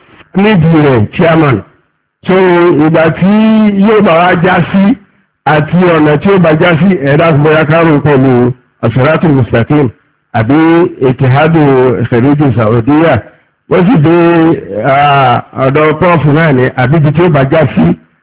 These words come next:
bóyá tán bá ti play kìíní yìí tán lé Yorùbá. Kí wọ́n tó play rẹ̀ tán, ẹ ti kọ àwọn tírà wọn.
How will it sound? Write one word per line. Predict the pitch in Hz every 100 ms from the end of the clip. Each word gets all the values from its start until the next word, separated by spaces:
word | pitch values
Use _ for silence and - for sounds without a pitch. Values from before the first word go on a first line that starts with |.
| _ -
bóyá | 147 160
tán | 156 160
bá | 160
ti | - 147 139 143 139 139 - _ _
play | 185 185 156
kìíní | 151 165
yìí | 156
tán | 147 156 160
lé |
Yorùbá. | 156 139 131 107 107 - _ _ -
Kí | 170
wọ́n | 190 180
tó | 190 180 185
play | 240 202 156
rẹ̀ | 127
tán, | 117 131 147 165 -
ẹ | 123 160
ti | 165 135
kọ | - 151 135 135 131 123 120 - _
àwọn | 113 117 117 120
tírà | 156 147
wọn. | 127